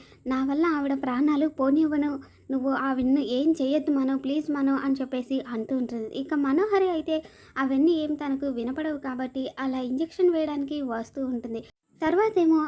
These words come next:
ఆరు బయట ఉన్న కానిస్టేబుల్ దగ్గరికి వెళ్ళి, "సార్, మీరైనా లోపల చూడండి సార్, ఆ మనోహరి మేడంని చంపుతుంది, ఇంజెక్షన్ వేయాలని చూస్తుంది సార్" అని చెప్పేసి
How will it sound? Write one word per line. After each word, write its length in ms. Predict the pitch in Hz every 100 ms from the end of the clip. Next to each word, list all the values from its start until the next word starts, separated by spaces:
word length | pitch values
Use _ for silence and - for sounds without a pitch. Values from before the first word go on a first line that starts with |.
| -
ఆరు 340 | 262 285 285 277
బయట 220 | 247 277 381
ఉన్న 180 | 339 330
కానిస్టేబుల్ 580 | 285 254 302 330 320 311
దగ్గరికి 380 | 285 277 277 262
వెళ్ళి, 260 | 254 254 277 - - -
"సార్, 220 | 294 277 -
మీరైనా 420 | 269 277 277 302
లోపల 300 | 302 269 294
చూడండి 440 | 277 269 277 294 277
సార్, 300 | 269 269 269 254
ఆ 40 |
మనోహరి 520 | 254 247 254 294 277 294
మేడంని 440 | 269 269 294 285
చంపుతుంది, 560 | 294 269 247 285 269 269
ఇంజెక్షన్ 500 | 269 254 285 - 302
వేయాలని 400 | 269 269 277 277
చూస్తుంది 440 | 269 262 269 254 269
సార్" 300 | 269 285 277 -
అని 140 | 269
చెప్పేసి 420 | 269 269 262 269